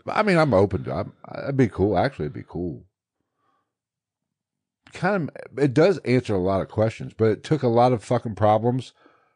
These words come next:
and a lot of situations in the, uh, U F O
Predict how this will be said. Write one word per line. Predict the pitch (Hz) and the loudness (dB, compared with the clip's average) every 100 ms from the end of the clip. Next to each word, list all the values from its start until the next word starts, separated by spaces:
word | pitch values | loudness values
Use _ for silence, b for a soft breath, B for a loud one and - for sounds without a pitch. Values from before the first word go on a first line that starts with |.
| _ | _
and | 101 | -2
a | 101 | 0
lot | 98 110 | 2 2
of | 110 - | 0 -2
situations | 110 107 101 101 - 104 101 - _ 104 | -6 0 2 2 -2 -8 -12 -20 _ -6
in | 104 101 101 | -6 -4 -2
the, | 104 98 | 2 2
uh, | 92 82 95 | 2 0 -2
U | 104 | 0
F | 98 107 | 0 2
O | 107 104 | 2 2